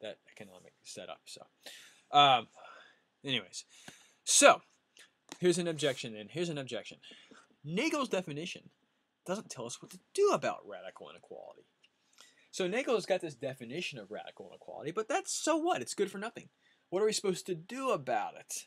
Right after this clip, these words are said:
Okay? That's kind of how the objection goes. We hear this often in other political debates. Someone says, "X is wrong," and then their opponent goes, "All you do is point out what's wrong, but until you can point out what's right, we don't have to listen to you."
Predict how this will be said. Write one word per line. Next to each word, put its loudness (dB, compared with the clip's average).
Okay? -2
That's -2
kind -6
of -10
how -4
the -4
objection -8
goes. -12
We -8
hear 0
this -4
often -8
in -10
other -4
political -12
debates. -12
Someone -4
says, -2
"X -2
is -2
wrong," -2
and -2
then -4
their -2
opponent -6
goes, -4
"All 8
you 0
do -4
is -2
point -8
out -4
what's -4
wrong, 0
but -4
until -6
you -4
can -6
point -8
out -4
what's -2
right, 2
we -4
don't -4
have -8
to -8
listen -4
to -12
you." -10